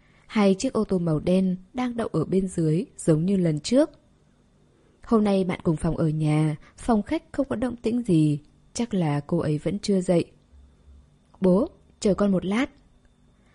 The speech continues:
Cô trả lời xong thì ném điện thoại lên giường, túm mái tóc dài lên rồi đi vào phòng tắm.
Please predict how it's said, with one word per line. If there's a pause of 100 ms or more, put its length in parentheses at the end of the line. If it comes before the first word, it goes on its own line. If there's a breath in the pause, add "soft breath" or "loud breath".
(160 soft breath)
Cô
trả
lời
xong
thì
ném
điện
thoại
lên
giường, (300 loud breath)
túm
mái
tóc
dài
lên (120)
rồi
đi
vào
phòng
tắm.